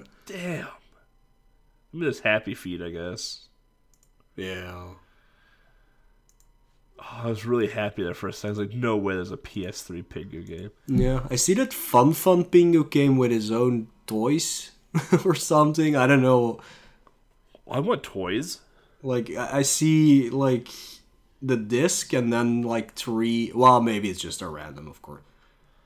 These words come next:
Speaker 2: No, no, there's, why is this? Oh my god, it comes with its own controller, and it, it has, uh, <laughs> Pingu and, uh, and Robbie,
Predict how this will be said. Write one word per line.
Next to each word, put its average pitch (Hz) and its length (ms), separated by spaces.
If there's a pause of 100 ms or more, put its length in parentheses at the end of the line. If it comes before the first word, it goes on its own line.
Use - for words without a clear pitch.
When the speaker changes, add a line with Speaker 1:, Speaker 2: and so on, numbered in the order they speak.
(500)
Speaker 2:
No, 185 480
no, 240 240
there's, 254 440
why 175 280
is 233 220
this? 135 440 (680)
Oh 226 260
my 196 200
god, 180 180
it 160 160
comes 185 240
with 175 140
its - 220
own 190 300
controller, 143 760
and 131 200
it, 135 200 (920)
it 170 140
has, 165 420
uh, 151 360
<laughs> - 40 (100)
Pingu 190 520
and, 160 260
uh, 135 440 (340)
and 135 240
Robbie, 143 720